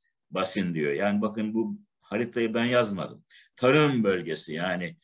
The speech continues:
tarım Türkçe halen bugün kullandığımız bir sözcüktür. Ve Gansu başlayan Kansu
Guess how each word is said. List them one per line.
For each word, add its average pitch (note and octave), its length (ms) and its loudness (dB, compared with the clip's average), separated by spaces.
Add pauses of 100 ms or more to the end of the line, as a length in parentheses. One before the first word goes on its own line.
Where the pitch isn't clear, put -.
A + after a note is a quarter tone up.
(180)
tarım B2 280 0
Türkçe A#2+ 420 -2
halen A2+ 480 -2
bugün G#2 240 -2
kullandığımız G2+ 680 -4
bir A2 60 -16
sözcüktür. - 760 -10 (600)
Ve C3+ 300 2
Gansu B2 560 0
başlayan F#2+ 440 -8
Kansu A2+ 640 -2